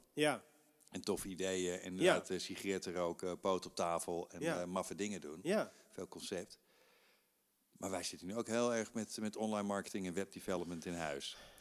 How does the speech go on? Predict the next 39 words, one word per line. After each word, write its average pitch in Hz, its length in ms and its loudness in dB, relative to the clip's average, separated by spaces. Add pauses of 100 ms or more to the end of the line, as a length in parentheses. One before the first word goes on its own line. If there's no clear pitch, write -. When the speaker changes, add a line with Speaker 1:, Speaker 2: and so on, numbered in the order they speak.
(160)
Speaker 2:
Dus - 140 -2
Speaker 1:
En 147 40 2
als 143 80 2
je 104 60 -4
Speaker 2:
daarmee 104 360 10
heb 95 160 0
je 98 120 0
misschien 104 280 0
een 104 200 -2
iets 117 100 -4
verkeerde 90 360 0
presentatie. 87 800 -4 (600)
Speaker 1:
Maar 131 200 -2
wat, 147 240 0 (1300)
oké, 135 220 -6
maar 120 120 -4
dan 139 120 2
ga 135 160 -4
je 123 80 -2
zeg 117 140 -8
maar 123 140 0
naar 123 140 2
het 110 100 -8
bedrijfsmatige, 123 960 -2
want 113 160 -4
je 117 80 -6
bent 110 180 -6 (160)
naast 110 420 -8
gewoon 110 440 -8
reclameman, 120 720 -4
ben 113 80 -8
je 107 60 -8
natuurlijk 107 260 -8
ook - 40 -18
gewoon 107 160 -8
directeur 117 480 -4
van 113 120 -8
een 110 120 -6
bedrijf. 123 520 0